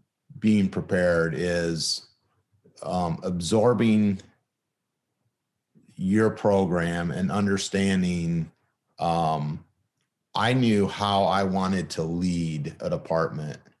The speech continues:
from how I saw Scott Strickland lead a department. And so it's okay to steal what our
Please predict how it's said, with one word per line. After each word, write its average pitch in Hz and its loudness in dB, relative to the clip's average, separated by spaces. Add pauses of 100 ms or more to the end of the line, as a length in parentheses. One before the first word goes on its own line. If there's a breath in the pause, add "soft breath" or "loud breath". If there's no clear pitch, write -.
(440)
from 95 0
how 95 0
I 87 2
saw 82 -2
Scott 78 -4
Strickland 76 -6 (800)
lead 92 -2
a 82 -2
department. - -8 (400)
And 95 -2
so 92 0 (840 loud breath)
it's 127 0
okay 135 2
to 98 2
steal 87 2 (1300)
what 104 2
our 90 0